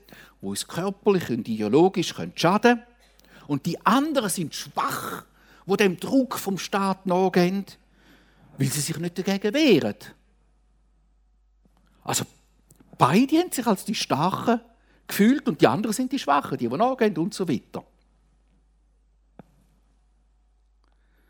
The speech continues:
Ist gut. Ist gut.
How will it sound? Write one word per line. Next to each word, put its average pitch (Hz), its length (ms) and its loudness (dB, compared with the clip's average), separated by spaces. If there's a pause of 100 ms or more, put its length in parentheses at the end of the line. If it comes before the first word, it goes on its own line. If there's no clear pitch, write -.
(500)
Ist - 200 -12
gut. 302 260 -4 (960)
Ist - 140 -16
gut. 247 260 -8